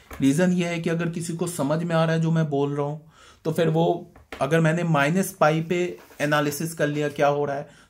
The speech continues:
तो प्लस पाई माइनस पे कर दिया तो वो पाई प्लस पे भी कर सकता है। ठीक है, अब एक बार फिर देख लो, फिर आ जाते हैं हम लोग, एक यूनिट सर्कल हमने लिया।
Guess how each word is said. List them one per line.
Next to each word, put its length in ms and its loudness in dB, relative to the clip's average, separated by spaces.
तो 100 2
प्लस 380 0
पाई 640 2
माइनस 460 -2
पे 120 -8
कर 200 -4
दिया 180 0
तो 160 -2
वो 300 0
पाई 260 4
प्लस 300 -4
पे 120 -2
भी 140 -2
कर 140 -4
सकता 360 -14
है। 100 -20
ठीक 160 -2
है, 100 0
अब 180 0
एक 140 2
बार 140 2
फिर 200 -2
देख 260 0
लो, 120 -4
फिर 140 8
आ 100 10
जाते 300 6
हैं 60 4
हम 100 2
लोग, 260 2
एक 240 -2
यूनिट 240 6
सर्कल 360 -2
हमने 220 0
लिया। 260 -6